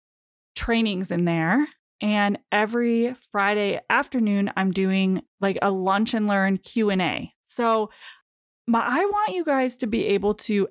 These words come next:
ask your nutrition questions because Google is so saturated with information and it's so hard to decide, like,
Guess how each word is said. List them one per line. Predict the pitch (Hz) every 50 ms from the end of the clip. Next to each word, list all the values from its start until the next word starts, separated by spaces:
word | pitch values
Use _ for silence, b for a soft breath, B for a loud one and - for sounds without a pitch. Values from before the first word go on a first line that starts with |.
| - -
ask | 185 190 220 233 - -
your | 277 262
nutrition | 262 254 240 - 233 226 - 226 208
questions | - - 185 175 - - 220 220 233 226
because | - 214 - - 220 208 202 196 190 B B B B B B B _ _ _ _ _ _ _
Google | - 240 262 262 349 370 381 392 392 - -
is | 269 226 -
so | - - - - - - 214 208 208 214 220 220 226 233 247 254 254 _ _ _ _ _ _ _ _ _ _ _ _ _ _ _ _ _ -
saturated | - - - 202 180 185 - - 214 208 208 214 214 214 202
with | 208 202 -
information | - 196 196 - - 190 175 165 156 175 - - 220 214
and | 220 214 202
it's | 190 - -
so | - - 220 240 285
hard | 277 - - 262 247 240 233
to | - 233
decide, | 180 185 196 175 - - - 190 170 160 160 180 196 190
like, | 202 196 185 - -